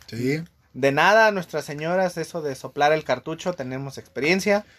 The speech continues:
Speaker 1: Sí, sí, sí,
Speaker 2: Aprovechen,
Speaker 1: entonces,
Speaker 2: disfrútenlo.
Speaker 1: eso, eso, eso fue por ustedes, chiquillas.
Speaker 2: Y actualmente a las nuevas generaciones, coman danonino sin cuchara, por favor. Les
Speaker 1: Sí,
Speaker 2: servirá
Speaker 1: sí,
Speaker 2: en el
Speaker 1: sí,
Speaker 2: futuro.
Speaker 1: les va a servir. Y, y, y Duvalín,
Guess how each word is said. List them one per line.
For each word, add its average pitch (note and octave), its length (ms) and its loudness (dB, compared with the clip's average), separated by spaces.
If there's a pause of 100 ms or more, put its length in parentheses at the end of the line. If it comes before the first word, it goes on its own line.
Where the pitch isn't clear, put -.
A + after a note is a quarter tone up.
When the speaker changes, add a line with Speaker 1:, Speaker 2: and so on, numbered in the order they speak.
(120)
Speaker 1:
Sí, D#3 320 2
sí, E3 160 -4
sí, E3 80 0
Speaker 2:
Aprovechen, E3+ 440 4 (100)
Speaker 1:
entonces, F#3+ 80 -2
Speaker 2:
disfrútenlo. F#3+ 640 0 (320)
Speaker 1:
eso, C#3 400 -2
eso, C3+ 420 -4
eso C3 160 -6
fue C#3 140 -6
por C3+ 160 -8
ustedes, C3 320 -8
chiquillas. C3 460 -10 (640)
Speaker 2:
Y D#3+ 160 4
actualmente F3 840 4
a D#3+ 60 6
las C#3+ 180 0
nuevas F3+ 240 2
generaciones, E3 640 -4 (320)
coman C4+ 320 4
danonino G3 440 2
sin F#3+ 160 -8
cuchara, C#3 420 -6
por - 180 -18
favor. D#3+ 320 -2 (420)
Les G#3 140 6
Speaker 1:
Sí, F#3+ 60 6
Speaker 2:
servirá F#3+ 340 8
Speaker 1:
sí, G#3+ 60 4
Speaker 2:
en G3+ 60 2
el G3 100 0
Speaker 1:
sí, - 100 -4
Speaker 2:
futuro. D#3+ 160 0
Speaker 1:
les D3+ 100 -6
va D#3+ 60 -4
a D#3 40 -4
servir. D#3+ 360 0
Y, E3 40 0
y, D#3+ 560 4
y - 20 4
Duvalín, D#3+ 400 -2